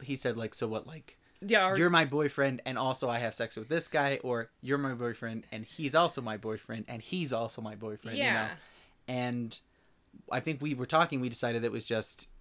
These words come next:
Speaker 1: we just like people.
Speaker 2: Yeah, it's like, I care, I care about you.
Speaker 1: Yeah.
Speaker 2: It's like, it's like, we're friends. I don't even wanna say we're friends with benefits, 'cause I feel like people who say friends with benefits, it's like the N S A
Speaker 1: No.
Speaker 2: thing where it's like, no strings attached. It's
Speaker 1: Yeah.
Speaker 2: like, no, there's definitely
Speaker 1: No.
Speaker 2: strings attached.
Speaker 1: Yeah.
Speaker 2: I give a fuck.
Speaker 1: Right.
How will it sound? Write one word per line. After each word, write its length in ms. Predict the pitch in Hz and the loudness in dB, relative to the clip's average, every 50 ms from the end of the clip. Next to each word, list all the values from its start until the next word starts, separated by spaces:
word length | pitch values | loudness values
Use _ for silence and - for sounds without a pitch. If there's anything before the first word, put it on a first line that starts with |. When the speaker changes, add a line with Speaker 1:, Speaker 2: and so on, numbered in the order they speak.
| - | -12
Speaker 1:
we 100 | 120 123 | -8 -6
just 200 | 113 120 120 113 | -4 -4 -4 -4
like 260 | 117 107 117 117 107 - _ _ | -2 -2 -2 -2 -2 -4 _ _
people. 500 | - 135 139 143 - 190 190 185 185 - - | -6 -6 -6 -4 -2 -2 -2 -2 -2 -6 -8
Speaker 2:
Yeah, 520 | - 269 349 392 415 415 359 294 233 202 - | -6 -2 0 2 4 6 6 6 6 6 6
it's 160 | 233 254 254 | 4 2 2
like, 140 | 269 262 - | 2 2 4
I 80 | 269 277 | 2 2
care, 540 | - - 269 277 277 285 294 302 311 294 - | 2 -2 -2 0 0 2 2 0 0 0 -2
I 80 | 214 | -2
care 240 | 214 - 285 320 302 | -2 -2 -2 -2 0
about 240 | 220 208 175 - - | 0 0 0 -2 -2
you. 160 | 147 131 87 - - | -4 -6 -6 -4 -2
Speaker 1:
Yeah. 160 | 127 - - | 0 0 0
Speaker 2:
It's 100 | - - | 2 2
like, 220 | 262 247 240 240 - | 4 4 4 4 2
it's 200 | 220 226 - - | -4 -4 -2 -2
like, 240 | 202 196 190 - _ _ - - - - - - - _ - | -4 -4 -4 -6 _ _ -20 -20 -20 -20 -20 -20 -20 _ -16
we're 400 | 185 185 247 254 247 247 240 233 | -12 -8 -6 -2 0 0 0 0
friends. 800 | 233 - - 269 269 269 262 254 262 254 247 254 247 240 233 - - | -2 -2 2 4 6 8 8 8 6 6 4 0 -2 -4 -4 -4 -2
I 60 | 285 | 0
don't 80 | 269 285 311 381 | 4 4 4 4
even 220 | 466 480 508 440 | 4 0 0 0
wanna 160 | 370 311 277 247 | 0 0 0 0
say 100 | - 240 | 0 0
we're 80 | 220 | 0
friends 180 | 220 - 226 202 | 0 -2 -4 -2
with 60 | 190 | 0
benefits, 300 | 247 254 247 190 - - | 0 -2 -2 -4 -8 -6
'cause 80 | - 240 | -6 -6
I 20 | |
feel 120 | 233 311 339 | -6 -6 -8
like 40 | 285 | -8
people 120 | 269 277 | -6 -6
who 80 | 254 226 | -6 -4
say 120 | 233 202 | -4 -4
friends 240 | 196 - 208 202 196 | 0 0 0 0 0
with 100 | 196 196 | -2 -2
benefits, 420 | 185 180 180 185 - 196 190 180 - | 0 0 0 -2 -4 -6 -6 -4 -4
it's 180 | 175 180 - | -6 -4 -2
like 140 | 180 175 170 | -2 -2 -2
the 140 | - - - | -2 0 0
N 120 | 202 196 | 2 2
S 200 | 190 185 180 - | 2 2 2 2
A 100 | 190 185 | 2 0
Speaker 1:
No. 40 | 185 | 0
Speaker 2:
thing 100 | - 190 180 | -2 -6 -6
where 60 | 180 | -6
it's 80 | 175 - | -4 -6
like, 140 | 185 - | -6 -4
no 140 | 202 196 196 | -2 -2 -2
strings 240 | 196 - 226 202 196 | -2 -2 -4 -6 -6
attached. 240 | 190 - 202 196 - | -4 -2 -2 0 0
It's 40 | - | 2
Speaker 1:
Yeah. 160 | - 208 - | 0 0 0
Speaker 2:
like, 80 | 214 - - - - - - - | -4 -8 -14 -20 -20 -12 -4 -2
no, 100 | 381 392 | 0 0
there's 140 | 381 339 - | 0 0 2
definitely 320 | - 339 339 330 320 285 240 | 2 2 2 2 0 0 0
Speaker 1:
No. 80 | 220 | 2
Speaker 2:
strings 220 | 220 - - 247 220 | 2 2 0 0 -2
attached. 360 | 240 240 247 226 165 151 - | -2 0 2 2 2 2 0
Speaker 1:
Yeah. 160 | 123 120 117 | 0 2 4
Speaker 2:
I 80 | 208 214 | 4 2
give 320 | 196 - 247 269 277 240 | 2 0 0 0 0 0
a 80 | 226 196 | -2 -6
fuck. 380 | - - - 147 - - - - | -4 -4 -2 -2 -2 -2 -6 -6
Speaker 1:
Right. 340 | 123 120 113 110 107 107 - | -4 -4 -2 -2 -4 -8 -10